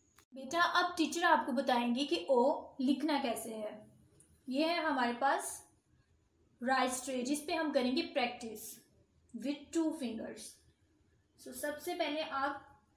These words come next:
कर्व्ड लाइन बनाएंगे, जैसे आप सी लिखते हैं सेम वैसे ही। Then आप इसको ऐसे ज्वाइन कर देंगे, तो ये बन जाएगा एक राउंड ओ। ओ भी जैसे सर्कल होता है, सेम वैसे ही होता है।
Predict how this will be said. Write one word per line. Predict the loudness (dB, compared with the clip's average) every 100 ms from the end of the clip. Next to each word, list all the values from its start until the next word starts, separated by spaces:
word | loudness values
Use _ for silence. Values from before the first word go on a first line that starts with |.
| _
कर्व्ड | 0 0 0 -6 -6
लाइन | -4 -4 -6
बनाएंगे, | -6 -8 -8 -4
जैसे | -4 -4 -6
आप | -6 -6
सी |
लिखते | 0 0 -2 -4
हैं | -4 -4
सेम | -8 -4 -2
वैसे | -2 -4 -12
ही। | -12 -14 -16 _ _
Then | -4 -2 0 0
आप | 0 -2
इसको | -4 -4
ऐसे | -2 -4 -6 -8 -20 _ _ _ _ -12
ज्वाइन | -4 0 2 2
कर | 0 -4
देंगे, | -8 -10 -8 -8 -12 -20 _ _ _ _ _ _
तो | -6
ये | -2 -2
बन | 0 0
जाएगा | 0 -2 -2
एक | -6 -10 -2
राउंड | 2 2 2 0 -6 -10 -14 -20 _ _ _ _ _ _ _ _ _ _ -2
ओ। | 2 4 2 -2 -10 -20 _ _ _ _ -10
ओ | -4 0
भी | 0
जैसे | -2 -4 -6
सर्कल | -4 -4 -2 -2 0
होता | 0 -2
है, | -2
सेम | -4 -2
वैसे | -2 -4 -10
ही | -10
होता | -12 -12 -14
है। | -14